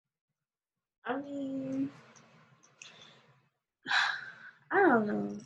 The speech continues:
I don't know about regularly. Maybe every once in a while. <laughs> No, let me not say that. I don't know. I don't know. Right now, it's a no.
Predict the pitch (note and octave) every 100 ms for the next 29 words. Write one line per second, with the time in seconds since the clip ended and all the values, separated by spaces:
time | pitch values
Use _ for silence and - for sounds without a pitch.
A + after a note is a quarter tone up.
0 | - - G#4 C4+ B3 A3 G3 G3 F#3 G3
1 | F#3+ F#3+ F#3 F#3+ G3 - G3+ G3+ _ _
2 | _ _ _ _ _ _ _ _ - _
3 | _ _ _ - _ - B3+ D#4+ D4 D4
4 | C#4+ C#4+ - _ _ _ _ _ _ _
5 | - A3+ A3 F#3+ F#3+ G#3+ A3 A3 - G#3+
6 | G#2 G#2 G#2 - - - - - - _
7 | _ - F#4+ F#4+ C#4+ - G#3+ G3+ G3+ G3+
8 | A3+ G#3+ F#3 G3 G#3 G3+ G3 - - -
9 | - - - A4+ A4 A4 G#4 B3 F#3+ -
10 | D4 C#4 B3 G3 F#3 F#3+ - _ _ -
11 | - _ _ - - - A3 G#3 G#3+ A3+
12 | A#3 A3 - A3 A3+ -